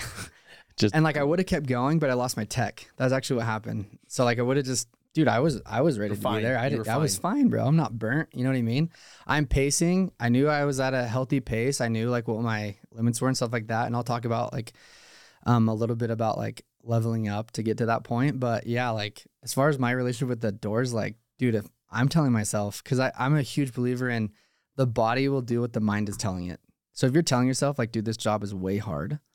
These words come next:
Speaker 1: dude, your body's gonna think it's way hard.
Speaker 2: Sort of shut down.
Speaker 1: Yeah. But if you're telling yourself, like, "No, dude, I can do this. Like, this isn't that hard." Dude, it just, like, won't be.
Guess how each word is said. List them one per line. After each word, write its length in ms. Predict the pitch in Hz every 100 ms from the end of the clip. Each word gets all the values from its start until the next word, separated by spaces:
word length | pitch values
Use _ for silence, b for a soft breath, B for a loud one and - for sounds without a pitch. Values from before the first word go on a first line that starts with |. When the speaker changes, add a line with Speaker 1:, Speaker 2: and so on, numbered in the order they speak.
| _ _ _ _ _ -
Speaker 1:
dude, 120 | 131
your 100 | 135
body's 380 | 117 110 131 127
gonna 140 | 117
think 240 | 117 123
it's 120 | 110 98
way 200 | 107 120
hard. 400 | 110 139 120 -
Speaker 2:
Sort 180 | -
of 60 | 104
shut 260 | - 104 101
down. 440 | 101 98 98 92
Speaker 1:
Yeah. 240 | 110 113 156 - B B B B B -
But 100 | 156
if 60 |
you're 40 | 180
telling 180 | 180 185
yourself, 180 | 175
like, 160 | 151 117
"No, 100 | 139
dude, 140 | 135
I 60 | 120
can 120 | -
do 120 | 113 113
this. 140 | 139
Like, 100 | 113
this 180 | 110 123
isn't 140 | 127
that 80 | 107
hard." 300 | 107 101 147 - _ _
Dude, 140 | 135 139
it 80 | 120
just, 180 | 127
like, 220 | 123 113 117
won't 240 | 113 135
be. 260 | 95 95